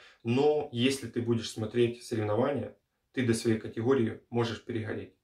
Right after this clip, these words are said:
Пятое. Работа с резиной грузит наши связки и сухожилия так же, как и борьба. Поэтому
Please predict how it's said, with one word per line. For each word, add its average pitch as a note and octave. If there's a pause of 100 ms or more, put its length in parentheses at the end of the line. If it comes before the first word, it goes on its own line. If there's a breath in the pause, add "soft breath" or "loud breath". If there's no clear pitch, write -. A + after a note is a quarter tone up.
(680)
Пятое. A#2 (500 soft breath)
Работа A#2+
с -
резиной A#2+ (220)
грузит A#2+ (140)
наши A#2+
связки B2
и A2 (180)
сухожилия A#2
так C#3+
же, A2+ (360 soft breath)
как -
и A#2
борьба. G#2 (400)
Поэтому A#2